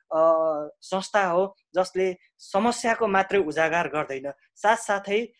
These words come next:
समाधान के त भनेर समाधानमा पनि चिन्तन गरेर समाधानसहित प्रस्तुत हुने गर्दछौँ। नागरिक फाउन्डेसनमा मुख्यतया अहिले हामी युवा पुस्ताले नै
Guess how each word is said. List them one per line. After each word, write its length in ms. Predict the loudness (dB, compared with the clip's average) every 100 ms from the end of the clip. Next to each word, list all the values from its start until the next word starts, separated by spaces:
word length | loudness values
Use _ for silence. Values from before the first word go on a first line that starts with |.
| _
समाधान 520 | -4 2 2 4 2
के 200 | 0 0
त 80 | 4
भनेर 540 | 4 4 0 2 2 0 _ _
समाधानमा 600 | 0 2 4 2 2 2
पनि 320 | 2 0 -2
चिन्तन 520 | -6 -8 0 2 2
गरेर 480 | 0 0 0 -2 -2 -8 _
समाधानसहित 840 | 0 4 4 2 -2 0 0 0 _ _ -4
प्रस्तुत 360 | -2 -2 -4
हुने 200 | -2 -4
गर्दछौँ। 500 | -2 -2 -2 -4 -8 -8 _ _ 0
नागरिक 380 | 2 4 0 2
फाउन्डेसनमा 540 | 0 2 -2 -2 -2
मुख्यतया 560 | -2 -4 -2 2 2 2
अहिले 480 | 0 -2 -2 -4 -8 -20 _
हामी 360 | -4 -2 -2 -2
युवा 300 | -4 4 4
पुस्ताले 460 | 4 0 2 2 2
नै 240 | 0 -2